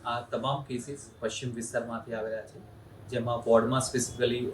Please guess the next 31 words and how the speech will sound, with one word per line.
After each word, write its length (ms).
નવરંગપુરા, 580
નારંગપુરા 600
અને 120
સર્કિટ 420
વોર્ડમાંથી 380
આ 40
કેસીસ 420
આવેલા 300
છે. 160
આ 220
છ 140
પૈકી, 540
અ, 400
ત્રણ 360
કેસીસ 500
છે 60
કે 220
જેની 480
ટ્રાવેલિંગ 380
હિસ્ટ્રીમાં 540
ઇન્ટરનેશનલ 500
ટ્રાવેલિંગની 440
હિસ્ટ્રી 320
છે. 140
યુ 380
એસ 220
એ 40
અને 140
સિંગાપોરથી, 760
અ, 120
ત્રણ, 380